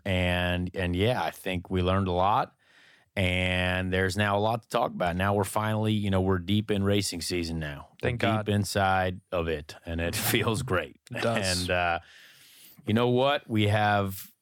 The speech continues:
Speaker 1: uh, you know, a lot of, I, I actually heard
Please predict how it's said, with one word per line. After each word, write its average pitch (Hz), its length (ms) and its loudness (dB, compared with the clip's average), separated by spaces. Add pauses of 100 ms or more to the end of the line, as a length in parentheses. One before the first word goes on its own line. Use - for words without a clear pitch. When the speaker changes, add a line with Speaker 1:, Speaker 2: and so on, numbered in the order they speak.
Speaker 1:
uh, 50 720 -10
you 110 140 0
know, 92 180 4
a - 40 2
lot 107 340 2
of, 104 80 -4 (100)
I, 107 80 2
I 113 40 2 (140)
actually 117 300 0
heard 127 380 2